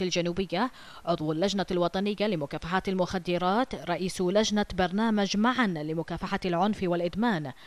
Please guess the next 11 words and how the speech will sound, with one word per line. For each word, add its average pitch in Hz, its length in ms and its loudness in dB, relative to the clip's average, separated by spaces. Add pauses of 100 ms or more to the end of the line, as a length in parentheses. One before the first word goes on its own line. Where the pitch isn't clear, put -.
(280)
ترأس - 400 -2
وفد 185 340 2
مملكة 170 480 -2
البحرين 170 460 -2
المشارك 175 680 0 (340)
في 156 80 -8
افتتاح 170 360 -4
اجتماع 190 400 2
الدورة 190 520 2
التاسعة 175 500 -2
والخمسين 190 720 -2